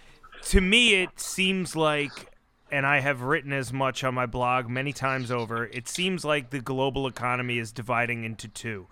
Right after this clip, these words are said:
right now. It seems like, and I don't have a lot of perspective, okay? I've only been interested in finance really for maybe ten years.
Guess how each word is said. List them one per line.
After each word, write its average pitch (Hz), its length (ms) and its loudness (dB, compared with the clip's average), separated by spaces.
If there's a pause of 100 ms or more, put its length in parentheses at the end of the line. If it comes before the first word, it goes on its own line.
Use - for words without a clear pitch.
(400)
right 110 220 -2
now. 98 220 -8
It 104 120 -10
seems 233 460 0
like, 120 500 0 (520)
and 135 100 2
I 214 60 8
don't 254 120 6
have 247 120 0
a 233 40 2
lot 202 180 6
of 190 80 0
perspective, - 800 -2 (420)
okay? 120 240 -2
I've 135 180 2
only 185 220 2
been 139 500 0 (100)
interested 131 520 -6
in 123 120 -4
finance 127 800 -2
really 139 420 0
for 120 220 -4
maybe 117 300 -4
ten 120 340 -4
years. 101 460 -8